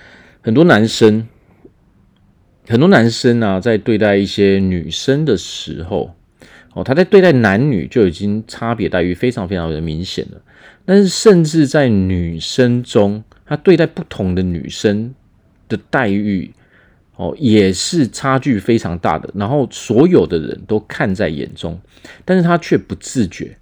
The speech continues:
那我今天要在这边讲就是什么？其实女生她们也会看这一点。哦，你是不是对待其他人都是一样的？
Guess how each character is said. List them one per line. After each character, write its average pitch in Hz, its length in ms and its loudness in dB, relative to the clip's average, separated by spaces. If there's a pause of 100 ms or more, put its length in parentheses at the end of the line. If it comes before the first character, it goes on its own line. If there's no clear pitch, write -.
(720)
那 214 100 2
我 120 160 6
今 135 180 -2
天 139 80 2
要 131 140 0
在 117 80 0
这 107 80 0
边 101 160 -4
讲 69 220 -8
就 80 80 -12
是 85 80 -8
什 80 160 -14
么？ 58 160 -20 (1300)
其 - 140 -2
实 180 80 6
女 120 160 4
生 107 340 -2 (540)
她 147 120 -6
们 156 100 0
也 80 60 -6
会 82 140 -6
看 95 220 -6
这 85 160 -6
一 87 80 -2
点。 - 200 -14 (840)
哦， 104 120 -6
你 113 180 2
是 208 220 -2
不 175 60 2
是 180 100 2
对 160 220 4
待 151 120 4
其 - 380 -6
他 117 240 -4
人 76 180 -6
都 95 140 -4
是 92 180 -10
一 80 260 -12
样 87 260 -8
的？ - 100 -20